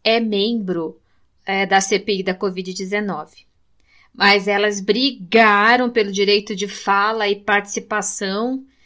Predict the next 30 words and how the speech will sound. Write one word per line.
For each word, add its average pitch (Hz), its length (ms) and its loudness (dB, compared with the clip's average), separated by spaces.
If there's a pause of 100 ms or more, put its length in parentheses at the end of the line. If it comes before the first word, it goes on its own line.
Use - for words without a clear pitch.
(300)
E 233 80 2
dessas 233 380 4
doze 247 380 4
mulheres 233 600 2
atualmente 233 880 0
no 214 100 -6
Senado, 202 720 -2
algumas, 240 840 2
na 214 200 -10
minha 233 220 -2
opinião, 226 560 -4
eu 208 80 -12
acho 202 340 -8
que 190 280 -6 (420)
são 202 280 -6
umas 190 540 -4
quatro, 190 580 -2 (440)
é, 175 540 -4
que 202 160 -8
se 196 140 -12
destacam 190 580 -4
mesmo 185 320 -8
de 190 140 -10
fato 175 500 -8
com 175 260 -18
suas 175 360 -10
ações 170 680 -10
e - 140 -16
suas 175 340 -6
falas 175 440 -6